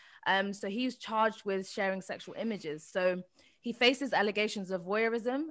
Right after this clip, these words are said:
and disclosing private sexual photographs and films with intent to cause distress and harassment,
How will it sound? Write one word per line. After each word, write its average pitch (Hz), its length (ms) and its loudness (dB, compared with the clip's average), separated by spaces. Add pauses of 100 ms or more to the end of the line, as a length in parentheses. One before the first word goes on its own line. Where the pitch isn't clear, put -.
and 185 100 -8
disclosing 185 480 -4
private 226 640 0
sexual 202 440 -8
photographs 190 680 -2
and 175 160 -6 (120)
films 220 400 0 (280)
with 180 140 -6
intent 185 380 -6
to 185 60 -16
cause 175 260 -12
distress 175 480 -10
and 156 160 -8
harassment, 156 580 -6